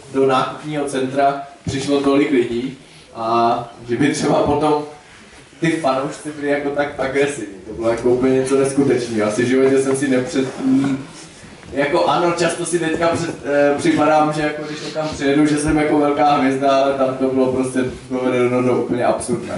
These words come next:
jako. Když potom na přednášce, já jsem ještě řekl,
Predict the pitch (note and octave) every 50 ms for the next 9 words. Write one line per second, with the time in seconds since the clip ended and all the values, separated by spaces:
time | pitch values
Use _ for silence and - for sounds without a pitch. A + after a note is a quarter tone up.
0 | - - G2+ G2+ G#2 G#2+ - - F2+ - E2+ - - - - - - - - -
1 | - - - E3 D#3+ - - F#3+ D3+ F3+ F3+ F3 E3 D#3+ D#3 - - - F3 D#3+
2 | D#3+ D#3 D#3 D#3+ D#3 - E3 D3+ D3+ D3+ D3+ - D3+ D3+ D3 - F3 E3 D#3 D3+
3 | D3+ D3+ - - - - - - - - - C#3 C3+ C3 A#2 G#2 B2 C3 D3+ D3
4 | D3 D#3 D3+ D3 D3 D3 D3